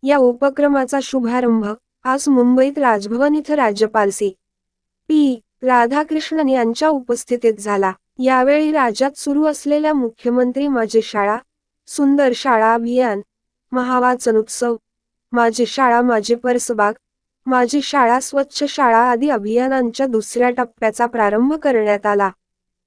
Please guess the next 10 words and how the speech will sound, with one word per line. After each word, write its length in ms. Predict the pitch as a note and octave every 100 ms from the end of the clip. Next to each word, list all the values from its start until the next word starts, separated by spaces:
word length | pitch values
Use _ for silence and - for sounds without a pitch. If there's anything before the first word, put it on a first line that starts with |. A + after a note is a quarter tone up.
| _ -
वाचन 520 | B3+ A#3+ A#3+ - B3
हे 220 | F#3 B3+
ज्ञान, 480 | A#3+ A3+ G#3 F#3+ F#3 F#3 -
वाचन 480 | C4 B3 A#3 - D4
हे 180 | A3 C4+
ज्ञान 320 | C4+ B3 C4
वाढवण्याचं 680 | B3 A#3 B3+ C4 C#4 C4+ D4+
सर्वोत्तम 680 | - B3 A#3+ C#4+ - E4 E4+
साधन 420 | C#4+ A#3 A3 A3+
असून, 400 | A#3 - A#3+